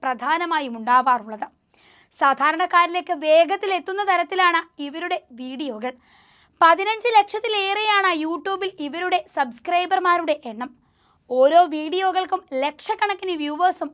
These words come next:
ഉണ്ടാവാറുണ്ട്. ഇക്കാര്യങ്ങൾ ഇങ്ങനെയൊക്കെ ആണെങ്കിലും മോട്ടോർ വാഹന നിയമങ്ങൾ ലംഘിച്ചുള്ള രൂപമാറ്റങ്ങളാണ് ഇവർ ഇവരുടെ വാഹനത്തിന് വരുത്തിയിട്ടുള്ളത്. ആ വാഹനത്തിന്റെ ദൃശ്യങ്ങളും പുറത്തു വന്നിട്ടുണ്ട്. നിയമലംഘനത്തിന് പിഴയടക്കാൻ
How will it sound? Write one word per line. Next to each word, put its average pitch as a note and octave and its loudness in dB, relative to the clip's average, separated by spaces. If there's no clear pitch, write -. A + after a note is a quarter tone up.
ഉണ്ടാവാറുണ്ട്. A#3+ -4
ഇക്കാര്യങ്ങൾ D4+ 0
ഇങ്ങനെയൊക്കെ F#4 0
ആണെങ്കിലും F4+ -2
മോട്ടോർ F4 4
വാഹന G4 4
നിയമങ്ങൾ G#4 -2
ലംഘിച്ചുള്ള G4 -2
രൂപമാറ്റങ്ങളാണ് F#4 0
ഇവർ C#4 2
ഇവരുടെ F#4 2
വാഹനത്തിന് E4 0
വരുത്തിയിട്ടുള്ളത്. B3 -6
ആ A#3+ 2
വാഹനത്തിന്റെ E4 0
ദൃശ്യങ്ങളും F#4+ -4
പുറത്തു D4+ -2
വന്നിട്ടുണ്ട്. A#3+ -4
നിയമലംഘനത്തിന് A4 -2
പിഴയടക്കാൻ G#4+ 0